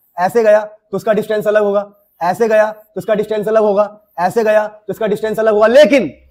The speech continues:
displacement जो है भाई साहब, एक बार मैं देख लूं कि recording चल रही नहीं चल रही।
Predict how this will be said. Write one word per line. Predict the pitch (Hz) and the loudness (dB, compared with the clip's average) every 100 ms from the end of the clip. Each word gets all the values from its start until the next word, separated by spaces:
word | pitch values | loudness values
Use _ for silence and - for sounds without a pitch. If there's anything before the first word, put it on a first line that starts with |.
| _ _ - | _ _ -6
displacement | 226 - 247 254 254 269 | -4 0 2 2 2 0
जो | 202 | -2
है | 190 170 | -4 -4
भाई | 156 156 | -6 -8
साहब, | 160 165 151 - | -6 -4 -4 -8
एक | 175 | -12
बार | |
मैं | 185 | -8
देख | 175 185 | -8 -8
लूं | 208 | -8
कि | 220 | -8
recording | 185 175 190 | -8 -6 -6
चल | 175 | -6
रही | 175 | -6
नहीं | 185 | -6
चल | 170 | -8
रही। | 135 | -12